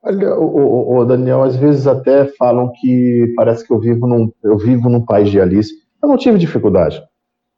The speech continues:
É, é, é, repito, o planejamento faz com que você, é, minimize qualquer coisa,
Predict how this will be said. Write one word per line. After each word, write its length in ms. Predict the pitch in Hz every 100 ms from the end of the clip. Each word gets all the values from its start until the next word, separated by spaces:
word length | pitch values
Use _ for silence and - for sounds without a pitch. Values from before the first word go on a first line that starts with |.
| _ -
É, 60 | 165
é, 320 | 165 170 165
é, 40 |
repito, 560 | 151 208 - 151 - -
o 100 | 151
planejamento 880 | 151 165 170 165 139 139 170 170 175
faz 440 | 175 - 143 151 -
com 180 | 143 -
que 180 | 135
você, 600 | 139 110 - - 113 139 139 _ _ _ -
é, 840 | 117 120 123 120 117 117 117 113 113
minimize 680 | 151 175 113 127 156 123
qualquer 500 | - 117 - 151 151
coisa, 440 | 110 113 110 139